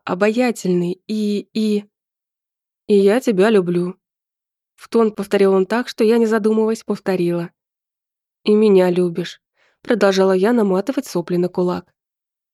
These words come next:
«Блин, Яна, я не пойму суть конфликта. С чего истерика? Всё ведь нормально было». «Лёш, ну сам посуди, кто ты и кто я». «Так, всё, понял». Он посадил меня обратно на кровать.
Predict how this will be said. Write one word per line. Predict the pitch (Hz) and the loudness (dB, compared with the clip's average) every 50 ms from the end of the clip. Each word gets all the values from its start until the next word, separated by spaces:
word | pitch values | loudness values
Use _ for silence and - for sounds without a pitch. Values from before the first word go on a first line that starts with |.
| _ _ _ _ _ _ | _ _ _ _ _ _
«Блин, | - 196 180 190 190 185 180 175 | -4 0 2 4 4 4 4 4
Яна, | 175 180 180 175 175 175 180 - - | 4 2 2 2 0 -4 -6 -8 -6
я | 208 202 226 | -2 0 2
не | 233 240 247 | 2 2 2
пойму | - 294 262 220 196 196 | 2 2 2 2 0 0
суть | - 214 202 | -2 -4 -4
конфликта. | - - 254 269 - 196 185 175 - - - 170 - _ _ | -2 -2 -2 -2 -2 -2 -4 -4 -6 -10 -14 -14 -16 _ _
С | - - | -16 -8
чего | - - 302 302 254 196 | -2 0 0 2 2 0
истерика? | 185 - - - 202 185 185 175 - - 170 - _ _ _ _ _ _ _ _ _ | 0 -2 -2 -2 -2 -2 -2 -4 -8 -12 -14 -14 _ _ _ _ _ _ _ _ _
Всё | - - 202 | -2 0 2
ведь | 190 190 190 | 2 2 2
нормально | 196 202 214 220 240 240 202 185 175 | 2 2 2 0 0 2 2 0 0
было». | 170 175 180 175 170 170 175 - _ _ _ _ _ _ _ _ _ _ _ _ _ _ _ _ _ _ _ - | -2 -4 -4 -4 -6 -8 -10 -14 _ _ _ _ _ _ _ _ _ _ _ _ _ _ _ _ _ _ _ -4
«Лёш, | 214 214 208 202 202 190 180 - - | 0 2 4 4 2 0 -2 0 0
ну | 196 208 | 0 0
сам | 202 - 247 254 254 240 | 0 -2 -2 -2 -2 -2
посуди, | - 185 - - 175 165 175 170 170 - _ _ _ _ | -4 -8 -6 -6 -6 -6 -6 -10 -12 -14 _ _ _ _
кто | - - 214 202 | -8 -2 -2 -2
ты | 190 - - 240 247 220 | -2 -2 -2 -2 -2 -2
и | |
кто | 208 - - - 190 | -4 -4 -6 -4 -2
я». | 190 185 180 175 170 170 - _ _ _ _ _ _ _ _ _ _ _ _ _ _ _ _ _ _ _ _ _ | -2 -2 -2 -4 -6 -8 -14 _ _ _ _ _ _ _ _ _ _ _ _ _ _ _ _ _ _ _ _ _
«Так, | - 196 196 196 208 254 - | 0 0 2 2 0 -2 -4
всё, | - - - 214 208 214 240 247 | -8 -2 0 2 2 2 0 -2
понял». | _ - 196 196 196 208 220 226 247 - _ _ _ _ _ _ _ _ _ _ _ _ - | _ 2 4 4 6 4 2 0 -4 -8 _ _ _ _ _ _ _ _ _ _ _ _ 0
Он | 202 196 | 0 2
посадил | 190 196 - 202 185 190 185 | 2 0 -2 2 2 4 4
меня | 185 190 190 190 190 | 4 4 4 2 2
обратно | 180 190 202 233 262 233 | 0 -2 -2 0 0 0
на | 202 202 | 0 0
кровать. | 196 - 196 185 185 180 180 180 - | -2 -4 -4 -4 -4 -6 -8 -10 -12